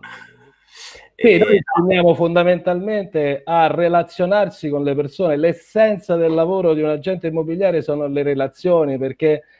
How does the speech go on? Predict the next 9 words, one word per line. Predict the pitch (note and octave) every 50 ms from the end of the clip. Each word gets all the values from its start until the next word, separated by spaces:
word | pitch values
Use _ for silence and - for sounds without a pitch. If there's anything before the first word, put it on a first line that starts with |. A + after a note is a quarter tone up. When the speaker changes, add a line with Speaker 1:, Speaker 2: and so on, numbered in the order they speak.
| _ _
Speaker 1:
le | - C#3+ D#3+ D#3+
case | F#3+ F#3+ F3 E3
si | D3 C3+ C#3+
sono | C3 D#3 D#3 D#3+ D3
sempre | - F#3+ G3 F#3 F3 - E3 D#3+
vendute | D#3 D#3 D#3 D3+ D3+ D#3+ F3 F3+ E3 D3 D3+ D3
grazie | D3 D#3 E3 D#3 C#3+ - - D3+
alle | C#3+ D3 C#3+
relazioni. | C#3+ C#3 C3+ C3 B2+ _ - - C3+ A#2 A2 G#2+